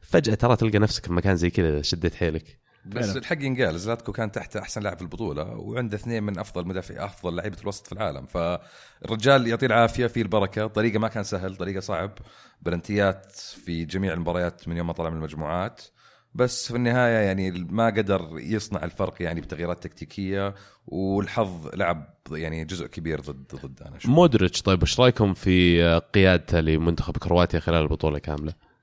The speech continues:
Speaker 3: كان رائع مودريتش صراحة، كان يعني نجم البطولة، آه، أفضل لاعب في البطولة في رأيي.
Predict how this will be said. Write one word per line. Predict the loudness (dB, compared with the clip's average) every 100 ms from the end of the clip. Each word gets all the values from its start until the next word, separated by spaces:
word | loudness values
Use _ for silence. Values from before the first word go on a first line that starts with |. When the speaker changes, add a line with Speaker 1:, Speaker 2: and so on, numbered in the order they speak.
| _ _ _ -2
Speaker 3:
كان | 2
رائع | 4 4 4
مودريتش | 2 2 0 0
صراحة، | 2 4
كان | 4 4
يعني | 2 2 0 -4 0
نجم | 2 4
البطولة، | 2 2 2 0 -2 _ -12
آه، | -4 0 2
أفضل | 2 4 4
لاعب | 2
في |
البطولة | 0 0 0
في | 2
رأيي. | 0 2 -2